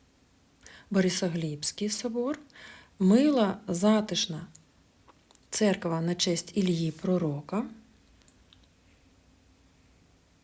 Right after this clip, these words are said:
Успенський собор у, е, Володимира-Волинському, там же церква на честь святого Василя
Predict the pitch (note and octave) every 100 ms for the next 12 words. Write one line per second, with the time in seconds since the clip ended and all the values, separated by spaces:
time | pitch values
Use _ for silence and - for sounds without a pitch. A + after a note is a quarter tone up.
0 | _ _ _ D#4+ D#4+ - G#3+ F3+ - G3+
1 | G3 A#3+ A3 C4 D4 - A3+ A3+ A3+ -
2 | G3+ G3+ G3+ G3 A3 A#3 A#3 A3+ A3+ A3+
3 | A3+ A3 A3+ A3+ A#3 A3+ - - _ _
4 | _ _ _ _ _ _ _ - _ _
5 | _ _ _ _ _ _ _ A#3+ A#3 G3+
6 | F3+ F3 - G#3+ G3 - F3 E3+ F3 C4+
7 | D4+ G#3+ F#3+ G3 F#3 F3 F3+ - F3+ E3
8 | D3 G3+